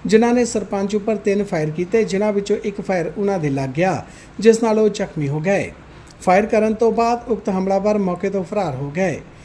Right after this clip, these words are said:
ਜ਼ਖਮੀ ਹਾਲਤ ਵਿੱਚ ਮੌਜੂਦਾ ਸਰਪੰਚ ਗੁਰਿੰਦਰ ਸਿੰਘ ਨੂੰ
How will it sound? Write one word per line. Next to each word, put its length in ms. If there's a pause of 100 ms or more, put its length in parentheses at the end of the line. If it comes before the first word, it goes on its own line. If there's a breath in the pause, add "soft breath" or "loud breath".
(220 loud breath)
ਜ਼ਖਮੀ 360
ਹਾਲਤ 260
ਵਿੱਚ 220
ਮੌਜੂਦਾ 460
ਸਰਪੰਚ 340
ਗੁਰਿੰਦਰ 440
ਸਿੰਘ 380
ਨੂੰ 200